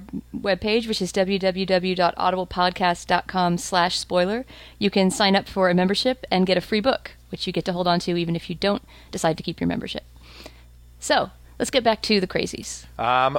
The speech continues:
Speaker 2: we talked a little bit about, uh, the ways that this is different than the Romero original, and w-, one of the main ways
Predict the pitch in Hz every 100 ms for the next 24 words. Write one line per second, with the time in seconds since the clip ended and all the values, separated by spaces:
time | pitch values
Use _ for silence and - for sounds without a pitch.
0 | 160 151 208 254 - 170 165 156 139 117
1 | 113 113 110 107 110 107 104 110 110 113
2 | 120 123 135 117 113 107 - 110 98 95
3 | 92 92 - 101 95 95 95 87 85 82
4 | 82 95 - 92 120 120 110 110 113 113
5 | 101 90 90 90 90